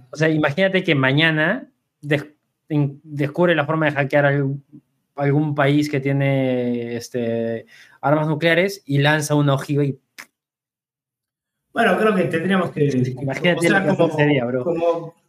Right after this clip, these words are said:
Speaker 2: creo que como seres humanos tendríamos que estar, eh, atentos a la amenaza. O sea, creo que cualquier, con cualquier tecnología nueva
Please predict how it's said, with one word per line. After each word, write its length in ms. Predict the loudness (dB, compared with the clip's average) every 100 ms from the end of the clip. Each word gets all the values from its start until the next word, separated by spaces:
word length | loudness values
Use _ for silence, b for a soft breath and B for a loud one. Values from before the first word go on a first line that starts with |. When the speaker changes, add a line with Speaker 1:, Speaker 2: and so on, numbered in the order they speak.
| _ -4
Speaker 2:
creo 200 | 0 0
que 80 |
como 200 | 0 -2
seres 220 | -2 -2 -2
humanos 240 | -2 -2
tendríamos 320 | 0 0 2
que 60 | 0
estar, 580 | 2 2 2 -2 -12 _ _ _ _ _ -8
eh, 520 | -2 -2 -2 -4 -6
atentos 1040 | -8 -4 2 2 4 0 0 -4 -8 -16 _ _ _ _ _ _ _ _ _ _
a 100 | -12
la 80 | -4
amenaza. 500 | -2 0 0 -2 -6
O 60 | -4
sea, 320 | 0 0 0
creo 160 | 2 2
que 160 | 2
cualquier, 360 | -2 -2 0 0
con 140 | 2
cualquier 300 | 2 4 4
tecnología 580 | 4 2 0 -2 -2 -2
nueva 460 | -2 -2 -2 -4